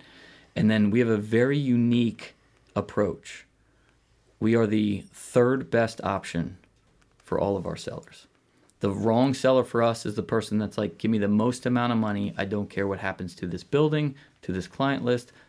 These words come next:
to my team. I just want the most amount of money, regardless of what that means for everything else." I, I walk every time. I'm like,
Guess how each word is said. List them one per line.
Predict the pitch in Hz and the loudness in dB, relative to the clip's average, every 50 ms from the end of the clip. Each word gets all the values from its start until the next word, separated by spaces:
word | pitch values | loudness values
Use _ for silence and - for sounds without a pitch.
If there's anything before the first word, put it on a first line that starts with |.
| _ _ | _ _
to | - 95 | -8 -6
my | 92 98 98 | -4 -4 -6
team. | - - - 139 139 143 139 139 139 139 139 - - - - - - _ | -4 -2 0 0 2 2 2 0 -2 -4 -8 -14 -20 -20 -20 -20 -10 _
I | - | -6
just | 101 95 95 - | -6 -6 -4 -4
want | 107 101 | -4 0
the | 101 | 2
most | 104 107 104 101 - | 2 2 0 0 0
amount | 120 110 107 | 0 0 2
of | 104 | 2
money, | 104 101 101 98 95 | 2 2 0 -2 -4
regardless | - 101 98 92 107 107 110 113 104 - | -4 -6 -2 0 2 2 2 2 2 0
of | 110 | 0
what | 107 | 0
that | - 98 98 | 0 -2 -4
means | 98 101 101 98 | -4 -4 -6 -4
for | - 95 | -4 -4
everything | 95 90 95 92 - - 85 | -4 -4 -4 -6 -6 -6 -6
else." | 82 - - - - - _ _ _ _ _ _ _ _ _ _ | -6 -6 -8 -12 -16 -20 _ _ _ _ _ _ _ _ _ _
I, | - - 101 101 98 95 - - - - - - - - - - _ | -4 -4 -2 -2 -4 -6 -8 -12 -16 -18 -18 -18 -18 -20 -20 -10 _
I | - 95 95 95 | -2 0 0 0
walk | 90 87 98 95 95 - - - - _ | -2 -4 -4 -6 -6 -8 -14 -20 -8 _
every | - 95 92 92 | -4 -4 -4 -6
time. | 85 - 80 80 - - _ _ _ _ _ _ | -6 -6 -8 -8 -8 -12 _ _ _ _ _ _
I'm | - 104 | -4 -4
like, | 101 95 90 - | -2 -4 -6 -8